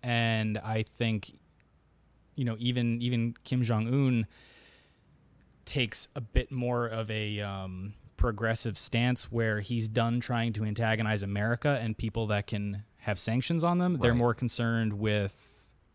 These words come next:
Speaker 1: aggressing to their immediate neighbors of, like,
Speaker 2: South
Speaker 1: South Korea
Speaker 2: Korea.
Speaker 1: and Japan. And you see that in their missile testing currently, like, a couple weeks ago,
Speaker 2: Right, they just
Speaker 1: where
Speaker 2: recently did something, yeah.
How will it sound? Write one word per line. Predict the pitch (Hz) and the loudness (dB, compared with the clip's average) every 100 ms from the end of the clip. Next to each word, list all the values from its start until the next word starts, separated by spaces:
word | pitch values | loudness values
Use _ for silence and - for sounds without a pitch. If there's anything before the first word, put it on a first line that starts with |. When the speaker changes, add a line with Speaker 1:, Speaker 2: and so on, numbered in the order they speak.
| - | -6
Speaker 1:
aggressing | 120 120 110 117 | 0 2 2 -2
to | 107 | -2
their | 104 101 98 - | 0 0 -2 -2
immediate | 113 113 107 101 | 0 0 -2 -4
neighbors | 101 101 98 95 | -4 -4 -6 -6
of, | 92 | -8
like, | 92 - | -8 0
Speaker 2:
South | 117 | 0
Speaker 1:
South | 101 | 2
Korea | - 107 107 104 | 2 2 2 0
Speaker 2:
Korea. | 104 | -2
Speaker 1:
and | 98 | -4
Japan. | 92 123 113 101 95 - - - - | 0 2 2 0 -4 -8 -18 -20 -4
And | 120 113 107 | -2 0 0
you | |
see | 107 - 120 | -2 -2 0
that | 107 104 104 - | 2 2 0 -4
in | 113 104 104 | -4 -2 -2
their | 101 101 98 | -2 -2 -2
missile | 113 123 113 | -2 -2 -4
testing | - 98 - 107 | -4 -4 -2 -4
currently, | - 101 95 98 | -2 -4 -4 -6
like, | 98 95 | -6 -6
a | |
couple | - 98 98 | -8 -8 -6
weeks | 117 123 - | -6 -6 -6
ago, | 110 | 0
Speaker 2:
Right, | 107 - | 2 2
they | 101 | 4
just | 107 107 | 4 4
Speaker 1:
where | 107 | 4
Speaker 2:
recently | 101 101 90 | 2 0 0
did | 85 - | -2 -4
something, | 76 78 78 | -4 -6 -6
yeah. | 80 | -8